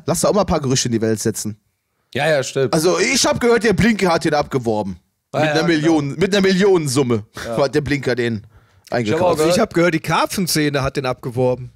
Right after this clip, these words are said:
Speaker 1: Ah, kommt nämlich wieder jetzt, hab ich auch gehört. Karpfenzähne kommt
Speaker 3: Ja,
Speaker 1: bald
Speaker 3: ja.
Speaker 1: wieder, das Magazin.
Speaker 3: Ja, ja.
Speaker 1: Ja, mit der Szene, der Szene. Da hier, ne?
Speaker 3: Ja.
Speaker 1: Ja, das gibt
Speaker 3: Ja.
Speaker 1: es alles bald wieder.
Speaker 2: Karpfenzähne der Szene heißt das
Speaker 3: Stimmt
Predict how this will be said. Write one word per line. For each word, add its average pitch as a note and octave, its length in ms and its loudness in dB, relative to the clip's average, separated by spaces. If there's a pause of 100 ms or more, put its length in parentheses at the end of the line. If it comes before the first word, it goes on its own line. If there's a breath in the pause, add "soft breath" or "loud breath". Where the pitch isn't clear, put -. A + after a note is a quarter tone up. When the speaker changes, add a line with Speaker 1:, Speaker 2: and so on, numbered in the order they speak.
(200)
Speaker 1:
Ah, - 100 0
kommt - 240 -2
nämlich D3+ 240 0
wieder G#3 160 0
jetzt, A#2 220 0
hab B2+ 100 -2
ich C3 80 -4
auch F3 160 0
gehört. G#2 240 0
Karpfenzähne G#2+ 420 -4
kommt - 140 -4
Speaker 3:
Ja, D3 60 2
Speaker 1:
bald C#3+ 100 2
Speaker 3:
ja. F3 80 2
Speaker 1:
wieder, G2+ 120 -2
das G#2 140 -6
Magazin. G2+ 540 -2 (840)
Speaker 3:
Ja, E3 160 -2
ja. D#3+ 200 0
Speaker 1:
Ja, B2+ 220 0
mit C#3+ 140 0
der D3 80 2
Szene, G3+ 300 0
der D3+ 120 0
Szene. D3 400 0 (380)
Da A2 180 -2
hier, G#2 220 0
ne? C#3 200 0
Speaker 3:
Ja. C#3+ 360 0 (100)
Speaker 1:
Ja, A2 240 -2
das A#2 140 -6
gibt - 140 -4
Speaker 3:
Ja. C3 140 0
Speaker 1:
es C3 60 -2
alles E3+ 240 0
bald A3+ 200 -2
wieder. F3+ 160 0
Speaker 2:
Karpfenzähne F3 760 -2
der B2+ 160 0
Szene C#3 440 -2
heißt G2 220 -2
das G2 100 0
Speaker 3:
Stimmt A2 140 0